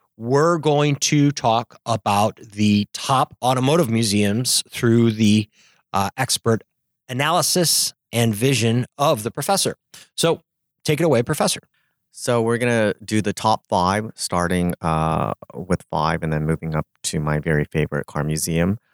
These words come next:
Speaker 1: Okay.
Speaker 2: Uh, number five is the Marconi Automotive Museum in Tustin. And this
Speaker 1: Okay.
Speaker 2: is the only automotive museum in Orange County.
Speaker 1: Right.
Speaker 2: It's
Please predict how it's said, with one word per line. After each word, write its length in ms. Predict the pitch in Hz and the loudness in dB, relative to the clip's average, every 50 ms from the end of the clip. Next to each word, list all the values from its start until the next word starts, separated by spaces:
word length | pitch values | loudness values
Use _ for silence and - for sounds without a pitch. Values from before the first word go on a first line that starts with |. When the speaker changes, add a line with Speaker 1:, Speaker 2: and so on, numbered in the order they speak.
| - | -8
Speaker 1:
Okay. 180 | 117 98 127 147 | -4 -2 0 0
Speaker 2:
Uh, 180 | 170 - 82 | 0 0 -2
number 320 | 85 90 95 98 101 104 101 | -2 -2 -2 0 0 -2 -2
five 400 | - - 82 80 82 82 85 - - | -2 -2 -2 0 0 0 -2 -4 -6
is 340 | - 101 92 90 87 - - _ | -4 -2 0 0 0 -2 -4 _
the 160 | - 92 90 90 | -6 -4 -4 -2
Marconi 600 | 82 78 85 85 - - - 113 117 123 117 - - | -2 -2 -2 -2 -4 -4 -4 -2 -2 0 -2 -2 -2
Automotive 540 | - 87 82 90 87 85 87 85 87 82 - | -2 -2 -2 -2 -2 0 0 0 0 0 -2
Museum 400 | - 85 82 82 85 85 82 80 - | -2 -4 -4 -2 -2 0 0 0 -2
in 180 | - 85 80 80 | -2 -4 -4 -4
Tustin. 560 | - - - 98 - - - - 76 73 76 - _ - | -4 -6 -6 -6 -4 -6 -6 -6 -6 -6 -6 -10 _ -6
And 140 | 95 104 104 | -4 -4 -2
this 140 | 110 110 107 | 0 0 0
Speaker 1:
Okay. 80 | 123 | 0
Speaker 2:
is 100 | 147 - | 0 -2
the 200 | - - 98 - - _ - | -2 -2 -2 -2 -4 _ -2
only 360 | 107 107 113 113 113 107 104 | 0 0 2 2 0 0 -2
automotive 500 | - - 90 90 - 85 85 85 85 80 - | -2 -2 0 0 0 0 0 0 0 0 -2
museum 460 | - 82 78 - - 85 82 80 82 - _ | -2 -4 -4 -2 0 0 2 2 0 -2 _
in 140 | - 92 87 | -2 -2 -2
Orange 420 | 87 - 90 87 80 80 80 - - | -2 0 0 0 0 0 -2 -4 -6
County. 460 | - 85 82 80 82 90 107 139 - _ _ _ _ _ _ _ _ _ - | -6 -4 -2 -2 0 0 0 -2 -2 _ _ _ _ _ _ _ _ _ -4
Speaker 1:
Right. 220 | 98 104 117 - - _ - | 0 0 0 0 -2 _ -4
Speaker 2:
It's 380 | 104 101 95 87 - - - | 0 2 2 2 0 -4 -10